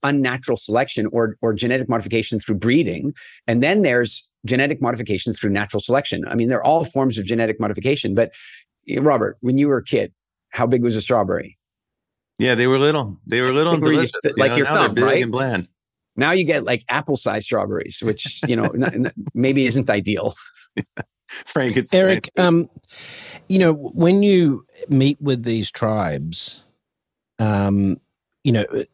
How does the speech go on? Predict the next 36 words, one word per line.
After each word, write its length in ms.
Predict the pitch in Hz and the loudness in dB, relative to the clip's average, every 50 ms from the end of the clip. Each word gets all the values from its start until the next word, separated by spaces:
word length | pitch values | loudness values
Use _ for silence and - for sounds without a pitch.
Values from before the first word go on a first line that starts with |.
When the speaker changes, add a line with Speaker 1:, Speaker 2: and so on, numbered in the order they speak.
| _ - | _ -6
Speaker 3:
they 280 | 143 131 160 165 165 | 0 2 2 4 4
have 140 | 160 135 123 | 2 2 2
obviously 560 | 151 160 165 165 165 147 127 - - 139 120 | 2 0 2 2 0 0 0 0 0 -2 -2
been 220 | 104 95 107 101 95 | 0 0 -2 -2 -2
exposed 680 | 90 - - - - - 98 98 101 107 107 - - | -2 -4 -8 -8 -4 -2 -2 0 0 0 -2 -2 -2
to 80 | - 101 | -4 -2
the 120 | 82 87 | -2 -4
West. 560 | 73 60 - 52 - - - - - - - - _ _ _ _ _ _ _ _ _ _ _ | -4 -4 -6 -6 -6 -8 -8 -8 -10 -12 -16 -16 _ _ _ _ _ _ _ _ _ _ _
Speaker 1:
Yeah. 200 | - 120 98 90 - _ _ _ | -2 -2 -2 -2 -8 _ _ _
Speaker 3:
And 520 | 120 110 107 104 104 101 101 104 104 - - | -2 0 0 0 0 0 0 0 0 -2 -2
they've, 340 | - 110 107 107 98 90 - - _ | -2 0 0 0 -2 -4 -10 -12 _
they've, 440 | 127 120 113 104 104 98 92 - - _ _ _ _ _ _ _ _ _ _ | -2 0 0 0 0 -2 -4 -10 -16 _ _ _ _ _ _ _ _ _ _
you 80 | 165 | -2
know, 120 | 139 110 95 | 0 0 2
they, 120 | 101 110 104 95 - | 0 0 -2 -4 -4
they 160 | 107 107 101 | -4 -2 0
might 200 | 101 101 98 101 | 0 0 0 -2
have 80 | 92 | -2
a 60 | 87 - | -4 -6
cell 260 | - - 101 92 95 | -4 -2 -2 -2 -2
phone 300 | - - 107 92 90 87 | -2 -2 -2 -2 -2 -2
at 100 | 87 71 | -4 -6
the 80 | 82 | -8
village 640 | 78 76 95 95 95 98 95 95 92 87 82 80 82 | -4 -2 0 0 2 2 0 0 0 -2 -4 -4 -4
and, 320 | 95 87 85 82 80 78 - | -2 -2 0 0 -2 -2 -2
you 120 | - 87 | -2 -2
know, 60 | 82 80 | 0 0
Speaker 1:
No. 60 | 98 | 0
Speaker 3:
they 40 | 87 | 0
might 100 | 90 87 | 0 0
have 120 | 85 78 - | -2 -2 -2
solar 320 | - - 92 90 95 98 | -2 0 0 0 0 -2
panels 560 | - - 92 92 87 82 - - - - - - | -2 -2 -2 -2 0 0 0 0 -2 -4 -6 -8
Speaker 1:
No. 120 | - 82 76 | -8 -8 -6
Speaker 3:
and 120 | - 92 - | -8 -10 -8
stuff. 340 | - - 90 87 85 - | -4 -2 -2 -2 -4 -6